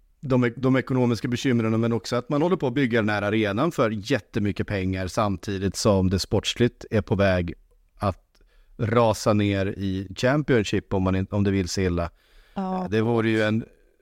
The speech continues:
Speaker 1: det vore ju en katastrofal kombination.
Speaker 2: Ja, också att Moshiri faktiskt har övervärderat Everton. Så att han har ju satt en, en prislapp på klubben som är väldigt svår för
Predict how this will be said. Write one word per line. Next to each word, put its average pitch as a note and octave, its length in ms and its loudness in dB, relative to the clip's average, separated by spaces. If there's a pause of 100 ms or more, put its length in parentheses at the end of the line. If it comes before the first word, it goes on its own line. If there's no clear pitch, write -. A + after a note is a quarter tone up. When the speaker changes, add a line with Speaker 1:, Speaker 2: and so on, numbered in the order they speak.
Speaker 1:
det C3 120 -2
vore B2+ 240 4
ju A#2 60 4
en B2 220 0
katastrofal A2+ 760 -2
kombination. G#2+ 760 -2 (500)
Speaker 2:
Ja, A3 240 6
också - 300 -2
att F#3+ 140 -4
Moshiri F#3 500 2
faktiskt - 380 -6
har C#3+ 360 0
övervärderat D#3+ 1160 0
Everton. - 520 -2 (200)
Så - 120 -4
att E3 100 -4
han E3+ 140 2
har F3 80 4
ju F3 80 2
satt - 500 -4
en, G3+ 260 4 (640)
en A3+ 180 4
prislapp - 560 2
på A3 60 -4
klubben D#3+ 420 2
som D#3+ 260 -2
är D#3 260 -4 (340)
väldigt D#3 300 -2
svår F#3 460 2
för C#3+ 380 0